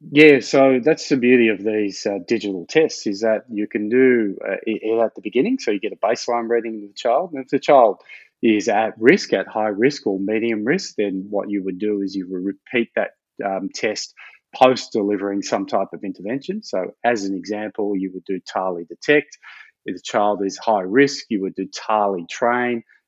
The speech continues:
And then three months after TALI Train, you would retest that child. So you would have the first test measurement, you would have the intervention of TALI Train, and then you would have the next test measurement. And you could then benchmark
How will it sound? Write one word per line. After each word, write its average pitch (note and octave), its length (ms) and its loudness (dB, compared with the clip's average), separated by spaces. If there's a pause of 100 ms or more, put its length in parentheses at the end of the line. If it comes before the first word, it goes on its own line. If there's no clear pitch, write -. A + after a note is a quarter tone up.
And G2+ 160 -4
then G#2 140 -4
three A#2 320 0
months G2 320 -4
after G2 320 -4
TALI F#2+ 340 -4
Train, F#2+ 360 -6
you F#2 100 -6
would F#2 180 -8
retest G2 640 -4
that F2+ 220 -4
child. E2+ 380 -8 (100)
So - 180 -6
you G#2 240 0
would G#2 160 -2
have G#2+ 220 0 (400)
the G2 80 -4
first - 340 0
test B2 260 0
measurement, B2 500 0 (340)
you G#2 120 0
would G2 140 -2
have G2+ 160 -2
the G#2 140 -2
intervention A2 540 -6
of F#2+ 140 -8
TALI F#2+ 360 -2
Train, G2+ 420 -6 (140)
and G#2+ 120 -2
then F#2+ 160 -4
you F#2+ 100 -4
would G2 120 -8
have F#2+ 140 -4
the F#2+ 80 -8
next B2 340 -4
test A2 260 -2
measurement. F#2+ 460 -8
And B2+ 140 -2
you B2+ 120 0
could C3 200 -2
then D3 160 0
benchmark B2+ 500 -2